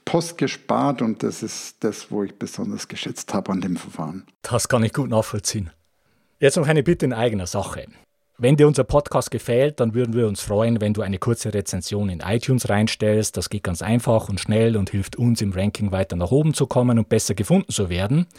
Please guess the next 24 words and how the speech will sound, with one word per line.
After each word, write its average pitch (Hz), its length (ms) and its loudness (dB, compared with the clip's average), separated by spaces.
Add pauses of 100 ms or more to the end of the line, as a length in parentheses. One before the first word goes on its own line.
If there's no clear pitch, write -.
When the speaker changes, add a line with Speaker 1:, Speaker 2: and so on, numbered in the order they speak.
(540)
Speaker 2:
und 117 140 2
ist 135 160 2
für 127 100 4
uns 139 220 4
auch 110 240 0
eine 104 180 -2
zusätzliche 107 540 -4
Motivation. 92 760 -8 (680)
Und 110 140 0
wenn 107 100 4
du 107 80 0
Fragen 147 580 2
oder 104 260 -8
Anregungen 131 640 0
für 117 160 -4
uns 110 160 -4
hast 113 380 -4
oder 107 160 -4
wenn 107 160 2
wir 110 100 2
bestimmte 110 460 -2
Themen 135 340 2
vertiefen 185 460 -2
sollen, 156 360 4